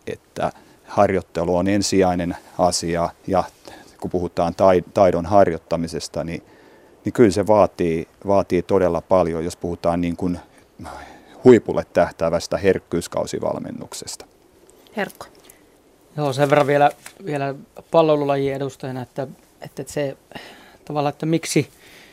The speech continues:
Speaker 3: miksi lapsi ja nuori tulee tohon vaikka jääkiekon pariin, niin aika usein taustalla on, on se itse peli ja siitä nauttiminen ja, ja tota, niin sit tavallaan se, että miten me ne pelitapahtumat järjestetään, niin varmaan siinä on vielä, niinku,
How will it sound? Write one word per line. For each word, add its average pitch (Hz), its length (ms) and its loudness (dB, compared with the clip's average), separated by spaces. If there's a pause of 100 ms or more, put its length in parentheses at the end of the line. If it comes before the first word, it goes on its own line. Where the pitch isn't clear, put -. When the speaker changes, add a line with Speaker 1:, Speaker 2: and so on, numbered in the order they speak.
(340)
Speaker 3:
miksi 165 280 -2
lapsi 156 360 2
ja 147 100 2
nuori 143 260 -2
tulee 143 420 0 (920)
tohon 135 500 -8
vaikka 143 200 -6
jääkiekon 143 460 -2
pariin, 139 420 -6
niin 135 260 -10
aika 147 220 -10
usein 156 320 0
taustalla 143 540 0
on, 139 260 -8
on 147 180 -12
se 147 120 -6
itse 147 220 -6
peli 165 460 2
ja 143 220 0 (220)
siitä 160 320 -2
nauttiminen 143 720 -2
ja, 135 200 -6 (680)
ja 131 80 -12
tota, 143 240 -6
niin 143 120 -6
sit 151 180 -8
tavallaan 151 300 4
se, 170 160 4
että - 180 0
miten 156 260 4
me 151 80 0
ne 147 100 0
pelitapahtumat 156 800 0
järjestetään, 156 720 0
niin 139 100 -10
varmaan 143 280 -2
siinä 139 340 -4
on 131 100 -8
vielä, 139 200 -4
niinku, 139 300 -8